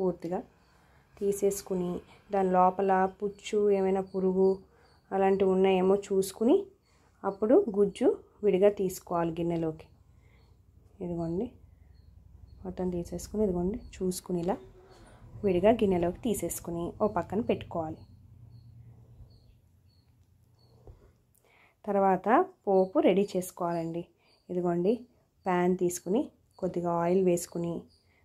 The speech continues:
ఫస్ట్ ఎండుమిర్చి, తర్వాత మినప్పప్పు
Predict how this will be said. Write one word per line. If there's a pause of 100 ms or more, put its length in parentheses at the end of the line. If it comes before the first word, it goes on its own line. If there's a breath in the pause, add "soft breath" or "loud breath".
(160)
ఫస్ట్ (360)
ఎండుమిర్చి, (1000 soft breath)
తర్వాత (560)
మినప్పప్పు